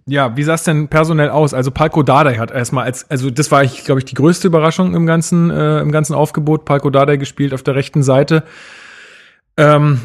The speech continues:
und ich dachte ja, es ist ein Bluff, äh, dass er ihn, also dass er ihn mitnimmt zumindest, aber ihn dann nicht spielen lässt, äh, oder nur reinbringt. Ich weiß es nicht genau, aber ich dachte nicht, dass er ihn jetzt schon spielen lässt. Und zwar war Rekik, äh, in der Startelf.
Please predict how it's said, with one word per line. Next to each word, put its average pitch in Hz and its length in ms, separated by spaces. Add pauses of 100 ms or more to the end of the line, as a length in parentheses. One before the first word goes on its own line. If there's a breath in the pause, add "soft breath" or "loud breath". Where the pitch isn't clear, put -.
und 196 540 (180)
ich 170 160
dachte 185 240
ja, 185 60
es 170 120
ist 160 120
ein 147 80
Bluff, 139 540
äh, 170 140
dass 170 200
er 165 120
ihn, 170 280
also 143 180
dass 147 140
er 147 80
ihn 131 100
mitnimmt 196 520
zumindest, 202 600
aber 147 200
ihn 143 160
dann 143 180
nicht 139 200
spielen 190 400
lässt, 196 380
äh, 151 340
oder 135 280
nur 127 300
reinbringt. 165 440
Ich 131 100
weiß 170 180
es 185 100
nicht 185 180
genau, 175 240
aber 147 200
ich 135 80
dachte 151 260
nicht, 170 220
dass 156 80
er 156 100
ihn 151 120
jetzt 147 180
schon 143 120
spielen 160 260
lässt. 160 200
Und 135 140
zwar 139 480
war 135 180
Rekik, 135 540
äh, 110 180
in 110 80
der 107 100
Startelf. - 580